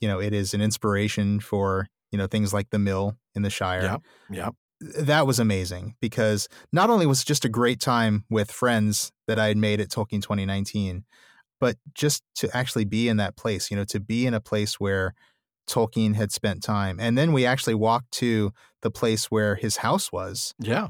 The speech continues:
Speaker 1: Um, and I un-, I understand that the house that's there now is not the house that he lived in. It, it was built later on, like, in the thirties, but
Speaker 2: Oh,
Speaker 1: we
Speaker 2: okay.
Speaker 1: went to that location. And I would have loved to have spent more time there, but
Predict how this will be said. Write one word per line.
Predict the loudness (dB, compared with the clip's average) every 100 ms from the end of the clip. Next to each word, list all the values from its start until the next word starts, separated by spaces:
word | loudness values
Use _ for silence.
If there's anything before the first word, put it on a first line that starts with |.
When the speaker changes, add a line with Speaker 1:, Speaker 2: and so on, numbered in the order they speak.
| -2
Speaker 1:
Um, | -2 -2
and | 0
I | 2 2
un-, | 0 0
I | 2
understand | 2 2 2 0
that | 0
the | 0
house | 0 -2
that's | -6 -2
there | 0 2
now | 2 0
is | 0
not | 0 -2 -2
the | -4 -2
house | -4 -4
that | -6
he | -4
lived | -4 -4
in. | -4 -6
It, | -6
it | -6
was | -6
built | -4 -4 -2
later | -2 -2
on, | -4 -4
like, | -6 -8
in |
the | -8
thirties, | -4 -4 -4 -10
but | -6 -8 -8 -16 -4
Speaker 2:
Oh, | -2 2
Speaker 1:
we |
Speaker 2:
okay. | 2
Speaker 1:
went | 2 0
to | -2
that | 2 0 0
location. | -2 0 -2 0 -4 -8 -12 _ _ -6
And | 0
I | 2
would | 4 2
have | 0 0
loved | 2 4 2
to | -2
have |
spent | 0 -2 0
more | 0
time | 2 0 2
there, | 0
but | -2 -4